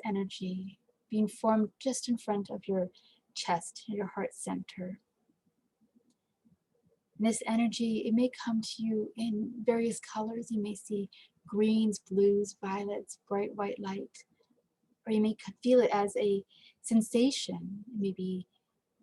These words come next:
warm or pressure or tingling, whatever is coming up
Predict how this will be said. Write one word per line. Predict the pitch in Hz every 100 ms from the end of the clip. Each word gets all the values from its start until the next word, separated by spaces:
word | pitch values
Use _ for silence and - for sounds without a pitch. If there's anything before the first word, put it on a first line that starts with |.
| _ -
warm | 196 208 226 220 175 170
or | 180 - -
pressure | 240 226 - 208 180 170 185
or | - 190
tingling, | 185 - 240 220 202 170 - - _
whatever | 220 220 240
is | 285
coming | - 254 240
up | 220